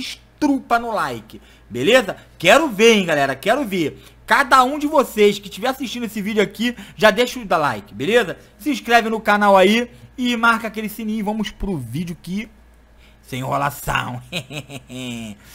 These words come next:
Beleza, vamos pegando tudo que tem direito aqui, ó. A intenção aqui, galera, é pegar os caixotes, tá, galera?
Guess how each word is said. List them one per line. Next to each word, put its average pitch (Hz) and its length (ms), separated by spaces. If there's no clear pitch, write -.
Beleza, 113 400
vamos 123 220
pegando 135 300
tudo 127 200
que - 60
tem 131 100
direito 127 240
aqui, 113 160
ó. 151 80
A 143 120
intenção 180 440
aqui, 165 220
galera, 165 240
é 131 40
pegar 135 240
os 160 140
caixotes, 135 580
tá, 139 160
galera? 101 420